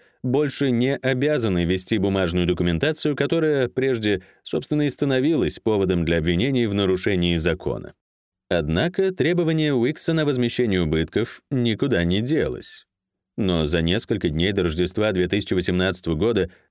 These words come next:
Spotify договаривается с издательством по этому вопросу.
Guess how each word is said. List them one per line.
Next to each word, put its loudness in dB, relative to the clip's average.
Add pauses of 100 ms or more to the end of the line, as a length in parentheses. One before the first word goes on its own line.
Spotify 0
договаривается 0
с -2
издательством 0
по 0
этому 2
вопросу. -4